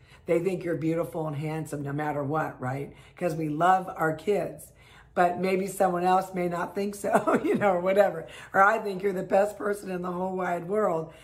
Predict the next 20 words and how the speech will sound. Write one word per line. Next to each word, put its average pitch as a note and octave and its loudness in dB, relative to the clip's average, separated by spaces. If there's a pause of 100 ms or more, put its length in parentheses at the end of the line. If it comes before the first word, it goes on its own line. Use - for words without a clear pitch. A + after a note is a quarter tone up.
(120)
you F#3 0
know, F#3 -2
because F3 -2
you're F#3+ -2
my F3 -2
daughters," F3+ 2
but E3 -4
someone F#3+ 0
else F#3 -2
may F3+ -4
not F3 -6
because F3 -6
they F3+ -2
have E3+ -2
no E3+ -6
emotional D#3+ -8
attachment D#3+ -10
to D3 -12
you. C#3 -12
So D#3 -4